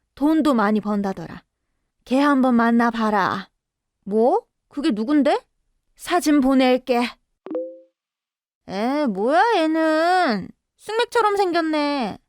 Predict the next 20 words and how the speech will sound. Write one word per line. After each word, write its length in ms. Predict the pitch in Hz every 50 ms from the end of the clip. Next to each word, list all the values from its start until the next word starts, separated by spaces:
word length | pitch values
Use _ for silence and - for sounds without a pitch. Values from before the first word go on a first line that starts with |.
| _ _ _ _ _ _ _ _ _ _ - 220
얘, 460 | 262 302 311 285 269 233 185 156 - - _ _ _ _ _ _ _ _
이런 360 | - 277 277 294 339 339 311 294
애가 220 | 277 262 269 247
진국이야. 1200 | 254 - 285 269 262 262 269 269 226 247 254 233 220 214 208 202 214 247 277 262 208 147 120 190 - _ _ _ _ _ _ _ _ _
얘기 240 | 233 240 254 214 262
들어보니까 640 | 240 262 262 247 247 240 254 233 226 - - 214 214 - _ _ _ _ _ _ _ _ -
여자 200 | 226 233 233 285
한 240 | - - 381 403 370
번도 240 | 381 349 311 254 277
안 180 | 214 208 226
만나봤다더라. 880 | 262 294 294 269 247 226 214 208 208 - 202 190 190 170 147 - - - _ _ _ _ _ _ _ _ _ _ _ _
네가 340 | - 208 220 226 233 247 240
좀 160 | 214 247 254
휘어잡아서 720 | 254 - - 302 285 247 226 247 233 226 226 220 208 190 185
살아. 680 | - - 233 240 208 190 180 143 143 147 - 175 - _ _ _ _ _ _ _ _ _ _ _
너 80 | - 220
얘 140 | 233 254 269
월급 380 | 269 254 240 254 247 302 233
얼만지 520 | 247 233 254 254 254 254 247 247 240 302 330
아니? 360 | 302 269 254 254 294 359